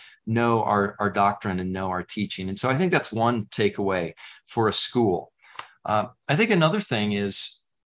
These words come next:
uh, there's a temptation, you know, t-, for schools particularly and institutions particularly to, uh, to, to check off all the, the accreditation boxes and everything else, and, and to be,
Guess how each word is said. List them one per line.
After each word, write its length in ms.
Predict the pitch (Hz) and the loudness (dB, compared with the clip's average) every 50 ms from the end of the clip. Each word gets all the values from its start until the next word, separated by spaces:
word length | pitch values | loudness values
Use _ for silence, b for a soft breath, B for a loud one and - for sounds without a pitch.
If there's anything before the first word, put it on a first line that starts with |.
| _ _ _ _ _ _ _ _ _ _ | _ _ _ _ _ _ _ _ _ _
uh, 260 | - 135 - - - - - | -6 -6 -6 -6 -8 -6 -4
there's 160 | 151 156 156 | -2 2 2
a 60 | 180 | 2
temptation, 840 | 175 - 196 180 156 - 143 139 175 180 - - 127 98 85 82 - _ - - 113 101 - | 2 2 0 0 0 0 2 2 2 2 0 -2 -2 -4 -6 -10 -14 _ -20 -18 -16 -12 -8
you 140 | - 135 | -6 -4
know, 340 | 127 120 117 117 120 117 120 - - - _ _ - | -2 0 0 0 0 -2 -4 -10 -20 -20 _ _ -14
t-, 120 | - - 117 | -12 -12 -10
for 180 | - - 131 120 | -4 -2 0 2
schools 520 | - - - - 151 160 165 160 151 - | 2 2 2 2 4 4 4 4 4 2
particularly 800 | - - 139 135 - - 156 156 147 127 113 104 98 101 98 95 | 0 -2 -4 -4 -2 -4 -2 0 0 0 2 0 0 -2 -2 -4
and 120 | 95 104 | -4 -4
institutions 720 | 127 127 - - - 120 - 135 131 120 - 123 113 - | -4 -2 -2 -2 -2 -4 -2 -2 -2 -2 -2 -4 -6 -8
particularly 760 | - - 117 - 143 139 - 123 101 104 101 98 101 101 98 B B B B B B B B B B B _ - | -6 -6 -6 -6 -6 -4 -4 -4 -2 -2 -2 -2 -2 -4 -6 B B B B B B B B B B B _ -6
to, 540 | - - 151 143 139 143 143 135 127 123 _ _ _ _ _ _ _ _ - | 0 4 6 8 8 8 8 6 4 0 _ _ _ _ _ _ _ _ -10
uh, 320 | - 139 147 160 135 139 156 - _ _ _ _ _ _ _ _ _ _ _ _ _ - - _ _ _ _ _ _ _ _ _ _ _ _ _ _ _ _ _ - | -6 -4 -2 -2 -2 -2 -4 -6 _ _ _ _ _ _ _ _ _ _ _ _ _ -20 -20 _ _ _ _ _ _ _ _ _ _ _ _ _ _ _ _ _ -4
to, 240 | - 175 160 151 - _ _ _ _ _ _ _ _ - - | -2 -2 -2 -2 -4 _ _ _ _ _ _ _ _ -10 -6
to 100 | 165 160 | -6 -2
check 300 | - - 180 175 175 - | 0 2 4 4 4 6
off 180 | 175 147 - | 4 4 4
all 160 | - 147 143 143 | 0 -2 0 2
the, 240 | 143 139 131 - - _ _ _ - | 4 4 4 2 0 _ _ _ -8
the 140 | 123 131 127 | -6 -4 -4
accreditation 720 | - - 143 139 131 131 135 131 135 - - 135 127 113 | -2 -2 -2 0 0 2 2 2 2 2 0 -2 -2 0
boxes 500 | 120 120 120 117 - - 131 127 110 113 | 4 4 4 4 2 -2 -2 -2 -2 -2
and 100 | 113 113 | -2 -2
everything 320 | 117 123 120 113 120 117 | 0 -2 0 -2 -2 0
else, 300 | 113 113 113 110 - - | 0 0 2 2 2 2
and, 180 | 120 110 113 - | 0 -2 -6 -6
and 180 | - 131 120 110 | -6 -6 -4 -2
to 140 | - 120 | -4 -4
be, 380 | 113 - 123 123 120 117 110 - | -2 0 0 2 2 0 -2 -4